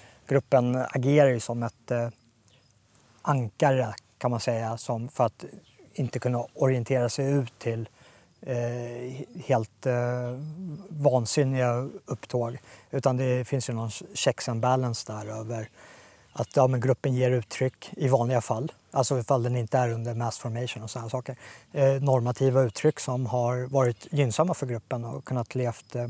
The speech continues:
levt över tid. Och sen nu lever vi i en teknologisk, eh, tidsålder som gör att, eh, svängningarna kan gå väldigt snabbt på grund utav, eh, det här informationsflödet vi har. Och det är någonting som Desmet sätter fingret på också. Det är att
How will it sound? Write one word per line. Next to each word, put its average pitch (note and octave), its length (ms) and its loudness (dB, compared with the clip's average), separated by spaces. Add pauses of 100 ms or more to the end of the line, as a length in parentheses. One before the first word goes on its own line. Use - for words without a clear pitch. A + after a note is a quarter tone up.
levt C3 280 -4
över A#2+ 140 -2
tid. C3+ 260 4 (480)
Och C#3 120 -4
sen C3 220 4
nu C3 180 2
lever B2+ 280 2
vi A#2 100 0
i A#2 40 0
en A2+ 100 -2
teknologisk, A#2 680 -6
eh, A#2+ 100 -2
tidsålder C3 640 -2
som A#2+ 280 -4
gör A#2 200 -2
att, - 360 -8
eh, A#2+ 120 0 (300)
svängningarna A#2+ 600 0
kan A#2 260 -4
gå A#2 440 -2
väldigt A#2+ 360 2
snabbt - 580 -2
på A#2 80 -6
grund A2+ 260 -6
utav, A2+ 480 -4 (480)
eh, C3+ 80 -4
det A#2 120 -2
här A#2 160 0
informationsflödet B2 1200 -2
vi C3 40 -4
har. B2+ 160 -2 (400)
Och C#3 80 -4
det C#3+ 80 8
är C#3 40 8
någonting B2 300 2
som B2+ 160 2
Desmet B2+ 360 2
sätter B2 280 -6
fingret B2+ 480 -4
på C3+ 120 -2
också. C3+ 320 -4
Det C3 120 -4
är B2 80 0
att - 160 -10